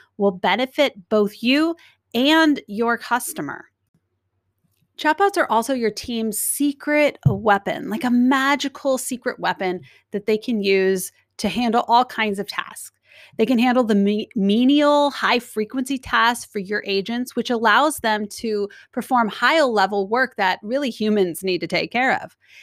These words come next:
Chatbots integrate well also with other customer service softwares and can make things easier on the sales and support teams. There's so many ways to integrate a chatbot and all the data that you receive from those chatbot conversations into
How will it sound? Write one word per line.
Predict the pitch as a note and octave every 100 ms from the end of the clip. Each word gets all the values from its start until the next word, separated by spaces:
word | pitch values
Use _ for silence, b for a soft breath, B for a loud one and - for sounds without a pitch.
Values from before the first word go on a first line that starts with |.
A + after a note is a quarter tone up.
| b b _
Chatbots | - - B3 D4 D#4+ D#4 - -
integrate | A#3+ A3+ A#3 G3 F3
well | A#3+ A#3+ G3+ -
also | A#3+ B3+ A#3
with | G3+ G3+ F#3+
other | A3+ A#3+
customer | A#3 G#3+ G3 - F#3+
service | - F#3 F3 -
softwares | C#4+ D#4+ - F#3+ F#3 - C4
and | D#4 E4+ D#4+
can | C4+
make | A#3 A3+
things | A3 G3
easier | - B3+ C#4+ B3 G#3
on | F#3+ G3
the | F#3+
sales | - G3+ G3+ G3+
and | F#3
support | - F#3 - C4 -
teams. | - G#2 - - b b b b -
There's | A#3 -
so | - D4
many | D#4+ E4
ways | B3+ A#3 A3
to | -
integrate | G#3 G3+ G3 F#3 F3+
a | F#3+
chatbot | - G#3+ G3 - E3+ F3 - b b b
and | F#3+ F#3+ F3
all | - A3+
the | B3+
data | G#3+ G#3 G#3+
that | F#3
you | G#3
receive | G#3 - - C#4+ C#4+
from | C4 A3+ G#3+
those | F3 E3+
chatbot | - F#3+ F3+ -
conversations | - F#3 F3 G3 F#3+ F3+ E3 -
into | G#3+ A#3 A3+ A3 G#3